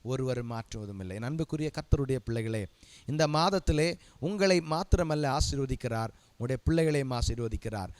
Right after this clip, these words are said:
உங்களுடைய பிள்ளைகளை மாத்திரமல்ல, உங்களுடைய சந்ததியை கர்த்தர் ஆசீர்வதிக்கிறார். அதற்காய் ஆண்டவர் வைத்திருக்கிறதான ஒரே ஒரு காரியம்,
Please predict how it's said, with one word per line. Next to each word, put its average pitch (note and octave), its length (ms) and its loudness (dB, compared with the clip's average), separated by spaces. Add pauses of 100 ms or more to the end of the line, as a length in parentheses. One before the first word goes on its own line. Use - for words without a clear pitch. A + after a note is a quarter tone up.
(120)
உங்களுடைய C3+ 380 -4
பிள்ளைகளை G3 380 2
மாத்திரமல்ல, D3 760 0 (240)
உங்களுடைய A#2+ 340 -2
சந்ததியை C#3 520 0
கர்த்தர் B2 300 0
ஆசீர்வதிக்கிறார். G#2+ 840 -4 (300)
அதற்காய் C3 560 -2
ஆண்டவர் D3 440 -2
வைத்திருக்கிறதான A#2+ 720 -2
ஒரே C3 280 -2
ஒரு A2+ 260 -2
காரியம், G2 420 -6